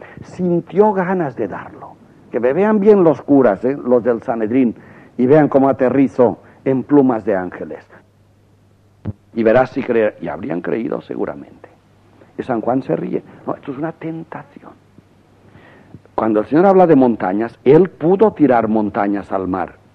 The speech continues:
No sabemos que las tirara. Pero no quiere decir esto. Los milagros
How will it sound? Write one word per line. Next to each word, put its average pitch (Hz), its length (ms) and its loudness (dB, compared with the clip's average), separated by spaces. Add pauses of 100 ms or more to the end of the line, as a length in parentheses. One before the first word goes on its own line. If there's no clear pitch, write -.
(180)
No 101 340 -2
sabemos 90 460 -6
que 90 140 -10
las 90 160 -10
tirara. 104 440 -8 (580)
Pero 143 140 0
no 185 100 4
quiere 220 220 0
decir 190 260 -4
esto. 175 340 -4 (540)
Los 180 320 2 (120)
milagros 170 840 4